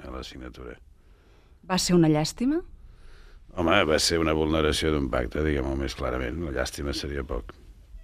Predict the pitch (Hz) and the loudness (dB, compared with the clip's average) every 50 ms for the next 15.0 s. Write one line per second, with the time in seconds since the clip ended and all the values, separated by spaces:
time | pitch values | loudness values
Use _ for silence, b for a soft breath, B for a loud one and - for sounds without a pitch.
0 | - - - - - 220 220 214 202 196 - - 190 175 165 165 - - - 185 | -20 -20 -14 -2 4 6 6 8 6 4 2 2 2 2 2 2 0 0 2 4
1 | 185 175 156 160 180 156 - 170 165 165 156 175 175 165 156 175 180 185 180 170 | 4 4 4 2 0 2 4 4 6 6 6 4 2 2 4 2 2 2 2 2
2 | 165 160 147 147 156 165 160 156 156 165 156 - 160 165 151 - 180 165 - - | 2 2 2 4 4 6 6 6 4 2 0 2 0 0 2 2 2 2 2 2
3 | 175 165 160 156 151 147 156 151 151 - 175 180 220 262 - - - - - 165 | 4 4 4 4 2 2 2 0 2 4 6 6 6 4 2 -4 -4 -4 -4 -2
4 | 165 165 156 156 - 160 160 165 165 160 156 - 160 156 - 170 175 185 196 175 | 2 2 4 4 2 2 4 4 4 4 4 2 -2 -2 -2 0 0 0 0 0
5 | 170 - 170 170 165 156 160 165 151 160 156 - 160 156 151 - 147 151 147 - | 0 2 4 4 6 6 6 4 4 4 2 2 2 0 0 0 -2 -4 -2 -2
6 | 156 143 - - 160 156 185 240 - B B B B B B B B B 175 180 | -4 -4 -2 0 2 2 2 2 0 B B B B B B B B B 4 4
7 | 190 190 170 196 185 190 196 208 202 190 170 - 190 175 165 170 - 175 165 165 | 6 6 6 6 6 6 6 6 4 4 2 2 0 0 0 0 0 2 2 2
8 | 156 - 175 170 170 175 190 208 202 196 175 165 165 160 175 170 156 - 165 165 | 2 4 4 6 6 6 6 4 4 6 6 6 6 4 2 0 0 0 0 2
9 | 170 170 175 175 175 160 - 160 156 165 170 170 - 170 170 165 160 151 156 147 | 4 4 6 6 4 4 4 2 2 2 2 4 4 6 6 6 6 6 4 4
10 | 156 156 156 160 202 214 208 214 196 165 185 180 170 165 160 165 156 156 156 170 | 4 4 4 4 2 0 0 -2 -2 0 2 0 0 0 0 0 0 2 2 2
11 | 170 170 156 160 160 156 151 160 165 165 170 185 214 - - 196 175 165 160 160 | 0 0 0 0 0 0 2 2 2 2 2 2 0 0 0 2 4 4 4 4
12 | 170 147 143 - 160 156 - - 165 156 156 156 175 226 - - 175 170 160 160 | 4 0 -2 -2 -2 -2 -2 -2 -2 -2 0 0 0 0 0 0 0 2 2 4
13 | 165 160 165 160 151 156 151 151 151 - 180 170 160 156 160 156 185 214 220 202 | 4 4 4 4 2 0 -2 -2 -2 0 4 4 4 6 6 6 6 6 6 4
14 | 202 - - 180 170 - 180 - 175 160 - 170 165 156 151 160 170 170 165 | 2 2 2 2 2 2 2 2 0 0 2 4 6 6 8 8 8 8 6